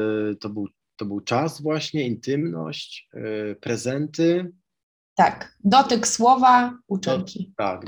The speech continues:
Speaker 1: mhm. I to jakby w tych kategoriach on jeszcze to podzielił na właśnie odbieranie i, e,
Speaker 2: Tak.
Speaker 1: nadawanie miłości, czyli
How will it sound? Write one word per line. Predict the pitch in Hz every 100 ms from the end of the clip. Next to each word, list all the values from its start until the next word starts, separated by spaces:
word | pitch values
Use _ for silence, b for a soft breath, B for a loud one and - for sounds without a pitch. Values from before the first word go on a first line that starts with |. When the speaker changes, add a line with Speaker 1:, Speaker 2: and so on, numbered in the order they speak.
| - 110
Speaker 1:
mhm. | 110 185 196 -
I | 120 135
to | 190
jakby | 180 139 135 127
w |
tych | - 175
kategoriach | 175 135 120 117 175 185 165 147
on |
jeszcze | 156 127 139
to | 135
podzielił | - 117 139 139 123
na | 113 110
właśnie | 110 117 110
odbieranie | 131 147 135 120 120 147 165 160 151 151 _ _ _ _ _
i, | 131 135 135 131 131 123
e, | 113 117
Speaker 2:
Tak. |
Speaker 1:
nadawanie | 123 123 117 117 113 104
miłości, | 98 92 87 - 95
czyli | - 110 107 104